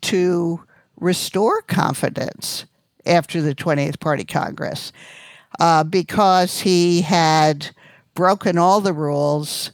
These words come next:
surround-, fired anybody who might question his judgment. Uh,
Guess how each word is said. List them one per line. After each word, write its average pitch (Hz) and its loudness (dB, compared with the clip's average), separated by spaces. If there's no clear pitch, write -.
surround-, 175 2
fired 196 2
anybody 165 2
who 165 -2
might 156 0
question 160 -2
his 147 -2
judgment. 156 0
Uh, 151 2